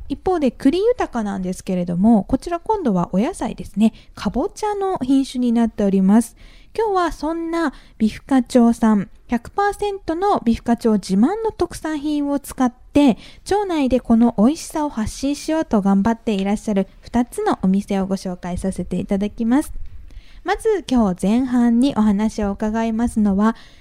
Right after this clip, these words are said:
この春豊かを使って、えー、製麺をして、それをラーメンでお店でご提供していらっしゃいます、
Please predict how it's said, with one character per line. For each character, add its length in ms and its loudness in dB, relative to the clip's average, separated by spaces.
こ 120 0
の 280 0
春 360 -2
豊 340 -2
か 220 0
を 140 -4
使 340 -10
っ 80 -8
て、 220 2
え 300 -2
ー、 40 -6
製 440 -2
麺 420 -2
を 120 -2
し 180 -14
て、 240 2
そ 100 -6
れ 100 -2
を 120 -4
ラ 80 -4
ー 80 -2
メ 160 -6
ン 80 -2
で 260 4
お 80 0
店 240 0
で 100 -2
ご 120 0
提 220 0
供 220 -2
し 80 -8
て 240 -2
い 80 0
ら 120 2
っ 60 -4
し 140 -8
ゃ 60 4
い 100 6
ま 160 6
す、 220 2